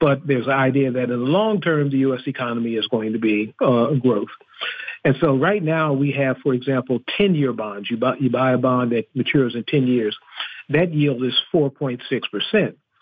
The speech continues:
whereas a two-year bond, the yield is five point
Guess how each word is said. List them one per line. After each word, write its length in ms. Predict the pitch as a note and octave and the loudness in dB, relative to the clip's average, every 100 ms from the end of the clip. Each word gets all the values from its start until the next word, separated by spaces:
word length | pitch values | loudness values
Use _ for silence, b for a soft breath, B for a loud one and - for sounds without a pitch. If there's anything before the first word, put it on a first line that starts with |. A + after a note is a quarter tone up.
| B B B - | B B B 2
whereas 220 | D3 A#2+ | 2 2
a 60 | |
two-year 440 | B2 - C4 G3 B2+ | -2 2 4 4 2
bond, 480 | A#2+ B2+ A#2+ C#3+ D#3 | 0 -4 -2 -4 -2
the 80 | - | 0
yield 360 | B2+ B2+ B2+ B2 | 2 2 2 0
is 100 | B2+ - | -2 0
five 400 | A#2+ A#2+ B2+ B2+ | 0 2 0 0
point 300 | C3+ A#2 G#2+ | 0 0 -2